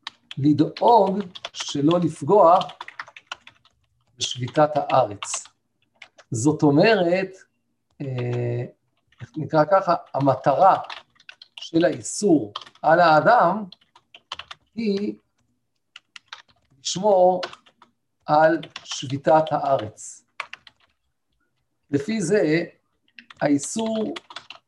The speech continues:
הוא רק בלאווים, על האדם. אבל כאשר אדם עובר על הלאו, הוא גם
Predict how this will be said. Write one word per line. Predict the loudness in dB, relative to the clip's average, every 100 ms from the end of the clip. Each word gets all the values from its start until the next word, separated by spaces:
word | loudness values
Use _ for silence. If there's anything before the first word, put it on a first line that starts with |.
| _ _ -16 -16 -18 -14
הוא | -2
רק | 4 4 2
בלאווים, | 2 4 4 4 0 -6 -8 _ -20 -20 _ -20 -20 -20 _ _ _ _ 0
על | 4
האדם. | 4 4 2 0 0 -10 _ _ -20 _ -20 -20 -20 _ _ _
אבל | -2 0 0
כאשר | -4 -4 -6 -4 -2 -2 -6 -14 _ _ _ -20 -20 -16 -8
אדם | 0 2 2 -4 -12
עובר | -12 -6 -2 0 0 -2 -6 -8
על | -2 0
הלאו, | 2 2 4 4 2 -2 -10 _ _ -20 -20 -20 -20 -20 -20 _ _ _ _
הוא | -6
גם | 0 4 4 4 2